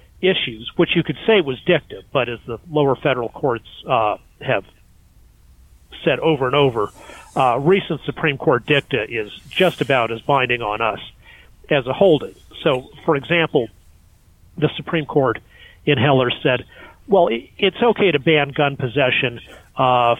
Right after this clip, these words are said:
for convicted felons and the mentally ill." Now, that was obviously dicta 'cause Heller wasn't a convicted felon or mentally ill, but lower courts have followed that, and when people who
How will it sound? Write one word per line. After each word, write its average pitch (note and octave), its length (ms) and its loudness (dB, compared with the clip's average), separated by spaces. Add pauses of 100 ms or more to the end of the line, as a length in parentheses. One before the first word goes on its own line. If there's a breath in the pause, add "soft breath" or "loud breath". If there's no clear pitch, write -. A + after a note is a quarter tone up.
for C#3 300 4
convicted D3+ 500 -2 (100)
felons C3 460 0 (540 soft breath)
and C#3+ 160 -2
the C3+ 40 -6
mentally C3+ 540 0
ill." - 160 -2 (420)
Now, A#2+ 300 -2 (200)
that D3 200 2
was C#3 120 -6
obviously C#3 440 0
dicta A#2+ 420 -4
'cause - 300 -10 (440)
Heller C#3 320 0
wasn't B2 420 -4
a A#2 60 -6
convicted B2+ 460 -4
felon A#2+ 320 -2
or A#2+ 80 -6
mentally B2+ 500 0
ill, A#2 180 0 (580 loud breath)
but F#3 160 4
lower F3+ 320 4
courts C#3+ 360 0
have C#3 180 -2
followed F3 400 4
that, A#2 240 -4
and C3+ 160 -8
when B2 200 -6
people C3+ 420 -2
who A#2+ 360 -2